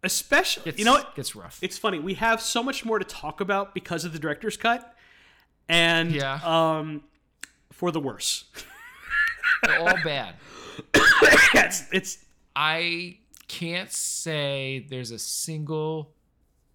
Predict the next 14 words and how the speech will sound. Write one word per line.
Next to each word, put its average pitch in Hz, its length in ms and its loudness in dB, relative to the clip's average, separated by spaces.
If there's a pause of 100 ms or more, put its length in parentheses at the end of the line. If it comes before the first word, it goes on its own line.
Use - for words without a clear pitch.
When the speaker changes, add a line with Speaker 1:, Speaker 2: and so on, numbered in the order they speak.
(960)
Speaker 2:
I'm 127 80 -14
trying 160 320 -8
to 151 60 -6
think 143 160 -8
of 117 80 -12
a 110 40 -12
single 139 460 -8
beat 117 400 -12
in 113 160 -10
action 101 580 -8
that 95 140 -20
I 95 120 -10
was 90 200 -16
like, 92 240 -20